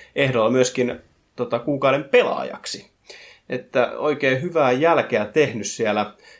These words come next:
ja nyt sitten loukkaantui, ja hänet otettiin takaisin Brentfordiin mukaan,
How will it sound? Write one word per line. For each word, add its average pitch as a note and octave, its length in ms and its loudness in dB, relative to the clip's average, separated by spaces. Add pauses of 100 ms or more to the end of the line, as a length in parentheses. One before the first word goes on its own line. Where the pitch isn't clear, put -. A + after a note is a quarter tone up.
(120)
ja G#2 400 0 (120)
nyt A#2+ 300 -4
sitten B2+ 560 2
loukkaantui, B2 1000 2
ja A#2 80 -2
hänet A2+ 240 2
otettiin G#2+ 360 -2
takaisin G#2+ 380 2
Brentfordiin - 760 -2 (440)
mukaan, - 540 -2